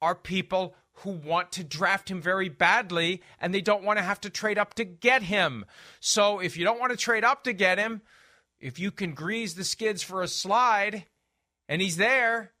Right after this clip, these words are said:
mission accomplished. It's very Machiavellian, and they're never gonna tell the truth about it, especially if they get the kid. "Hey, oh, boy, we're so glad, we're so glad that all those lies we told about you worked so we'd be able to employ you."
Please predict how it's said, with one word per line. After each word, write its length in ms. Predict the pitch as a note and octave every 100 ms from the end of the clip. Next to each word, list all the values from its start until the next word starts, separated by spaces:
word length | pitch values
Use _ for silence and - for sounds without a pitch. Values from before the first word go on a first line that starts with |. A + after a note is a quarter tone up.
| _
mission 380 | B2+ D#3 E3+ A3+
accomplished. 640 | A3 G#3+ A#3 A#3+ A#3 D3+ D3
It's 100 | A#2+
very 220 | E3+ A3+
Machiavellian, 1000 | G3+ G#3+ G#3+ G#3+ F3 G3+ A#3 G3+ E3 F3 _ -
and 100 | D3+
they're 80 | E3
never 220 | G3 B3
gonna 140 | A#3
tell 200 | G3+ G#3
the 80 | F3
truth 300 | - A#3 B3
about 320 | E3 C#3 D3+
it, 40 | E3
especially 340 | - B3+ B3+
if 80 | G3+
they 140 | D#3+ C3
get 340 | A2 G#3 -
the 80 | F3
kid. 420 | - D#3 A2+ F2+ _ - - -
"Hey, 200 | B3 F#3
oh, 200 | F3 D#3
boy, 180 | D#3
we're 140 | C3 B2+
so 260 | - A3 F3+
glad, 580 | D3 D#3 E3 F3 E3 - _ -
we're 120 | E3+
so 260 | - D4+
glad 520 | B3 E3 D#3+ E3 E3+ C#3+
that 100 | C#3
all 120 | E3+
those 260 | E3 D3 A#2+
lies 500 | A2+ B2+ B2+ A#2+ G2
we 140 | G#2
told 320 | - A#2 A#2+
about 480 | G2 F#2 F2 E2 -
you 200 | F2 D#2+ _ _
worked 580 | F2+ G2+ B2+ G2+ - - _ -
so 220 | - A#2+
we'd 300 | G#2+ A2 F#2
be 160 | G2+ F#2
able 240 | F2+ F2
to 220 | - F2
employ 460 | D#2+ D2 - G#2+ F#2+
you." 320 | E2 C#2+ A#1+